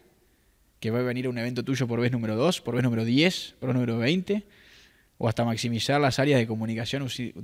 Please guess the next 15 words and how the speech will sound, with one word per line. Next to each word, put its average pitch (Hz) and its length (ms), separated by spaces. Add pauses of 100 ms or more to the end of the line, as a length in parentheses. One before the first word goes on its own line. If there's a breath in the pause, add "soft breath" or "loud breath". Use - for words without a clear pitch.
(140)
utilizando 131 400
A 117 80
I 120 520
al 107 200
fondo 151 560 (680)
para 117 140
decir, 120 180
"Ok, 120 100 (260)
tenemos 123 260
toda 160 120
esta 156 120
información 120 540
que 139 80
se 117 100
recolectó, 113 580